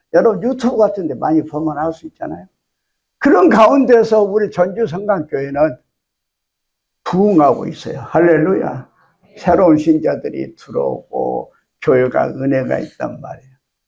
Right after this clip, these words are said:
그건 아까 이야기한 것처럼 하가다 성경을 읽는 성경 읽기를 통하고 또 기도들을 하고, 그리고 우리 장로님을 비롯해서 모든 성도들이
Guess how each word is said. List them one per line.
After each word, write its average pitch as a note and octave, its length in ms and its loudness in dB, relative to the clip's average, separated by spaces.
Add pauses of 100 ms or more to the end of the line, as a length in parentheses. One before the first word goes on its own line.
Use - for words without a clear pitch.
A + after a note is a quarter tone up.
(240)
그건 F#3+ 180 2
아까 F3+ 220 2
이야기한 D#3 440 4
것처럼 D3 420 -8 (380)
하가다 D#3 560 0
성경을 C#3+ 640 -4
읽는 - 500 -8 (380)
성경 D3+ 460 2
읽기를 - 460 -8
통하고 - 500 -8 (560)
또 - 300 -2
기도들을 - 600 -4
하고, - 480 -16 (460)
그리고 G#3 580 2 (640)
우리 B2+ 160 -2
장로님을 C#3 560 0
비롯해서 - 380 -6
모든 C3+ 460 -6
성도들이 - 840 -8